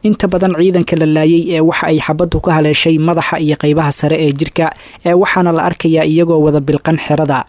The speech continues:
Ee askartan ayaa waxa ay ku labisan yihiin dareeska ciidamada Turkiga, ee waxaana ku muuqanaysa in inta badan ciidankii halkaasi ku sugnaa ee la xasuuqay ay ahaayeen,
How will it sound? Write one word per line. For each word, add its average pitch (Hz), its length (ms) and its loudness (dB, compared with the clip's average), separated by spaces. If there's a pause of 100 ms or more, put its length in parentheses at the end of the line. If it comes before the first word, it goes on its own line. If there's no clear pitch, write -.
(460)
Ee - 60 0
askartan - 460 -2
ayaa 175 240 2
waxa 170 220 0
ay 160 100 2
ku 190 120 -2
labisan 175 440 0
yihiin 165 360 2
dareeska 160 440 0
ciidamada 151 380 2
Turkiga, 165 480 0 (340)
ee 165 80 2
waxaana 175 380 2
ku 196 160 0
muuqanaysa 185 500 0
in 185 100 0
inta 202 240 -2
badan 160 320 -2
ciidankii 170 380 2
halkaasi 160 480 0
ku - 80 -2
sugnaa 165 400 0
ee 165 120 0
la 156 120 2
xasuuqay 165 560 0
ay 156 100 0
ahaayeen, 156 440 2